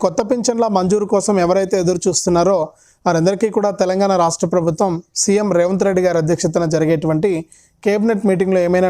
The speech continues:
నిర్ణయం తీసుకుంటారా అని చెప్పేసి ఎదురు చూస్తున్నాం. మరి రాష్ట్ర వ్యాప్తంగా మనకు అనేక అంశాలపైన సీఎం రేవంత్ రెడ్డి గారు మరి కాసేపట్లో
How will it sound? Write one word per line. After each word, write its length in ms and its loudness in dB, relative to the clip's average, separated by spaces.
నిర్ణయం 260 2
తీసుకుంటారా 520 0
అని 140 -2
చెప్పేసి 380 0
ఎదురు 240 0
చూస్తున్నాం. 480 2
మరి 140 2
రాష్ట్ర 280 0
వ్యాప్తంగా 400 -2
మనకు 260 0
అనేక 240 0
అంశాలపైన 560 0
సీఎం 320 2
రేవంత్ 260 0
రెడ్డి 180 0
గారు 220 0
మరి 180 2
కాసేపట్లో 580 0